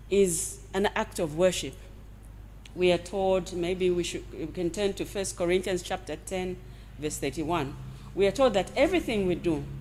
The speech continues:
even if we eat or drink, as Paul writes in First, uh, Corinthians chapter ten, verse thirty-one, Paul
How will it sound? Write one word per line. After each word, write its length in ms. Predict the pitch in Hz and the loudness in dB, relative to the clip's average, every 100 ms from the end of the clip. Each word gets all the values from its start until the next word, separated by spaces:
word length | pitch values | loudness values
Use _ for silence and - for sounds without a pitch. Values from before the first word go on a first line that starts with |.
| - - - | -10 -10 0
even 500 | 269 311 311 311 294 | 4 8 8 8 6
if 260 | 240 302 - | 2 0 0
we 160 | 214 - | -2 0
eat 240 | 277 285 - | 0 0 0
or 120 | 175 | -2
drink, 520 | 151 190 175 139 - - - - - - | 2 4 6 4 -6 -14 -14 -16 -8 2
as 300 | 185 165 - | 4 4 0
Paul 320 | - 240 220 | 0 2 4
writes 340 | 202 202 196 | 4 2 0
in 200 | 151 160 | -2 -4
First, 560 | 160 208 202 196 - - | -4 -2 -2 -2 -10 -6
uh, 260 | 160 156 151 - | -6 -6 -8 -6
Corinthians 760 | 160 170 233 233 277 415 - - - - - - - - - - - - | -2 0 -2 0 0 0 -2 -8 -10 -16 -18 -16 -12 -12 -12 -16 -16 -14
chapter 720 | - 208 190 - 185 165 147 160 - | -6 -2 -2 -2 2 4 4 -2 -10
ten, 320 | - 180 175 | -2 0 2
verse 220 | 151 151 - | 0 -2 -4
thirty-one, 720 | 151 143 151 160 226 320 - - - - - - - - - - - - - - - - - - - - - - - - - - - - - - - - - - - - - | -6 -6 -4 0 4 4 2 -6 -14 -16 -16 -16 -16 -16 -16 -14 -12 -10 -6 -6 -8 -12 -14 -16 -16 -14 -8 -8 -10 -14 -14 -14 -14 -14 -12 -12 -12 -12 -12 -10 -10 -8 2
Paul 420 | 262 254 247 | 4 6 4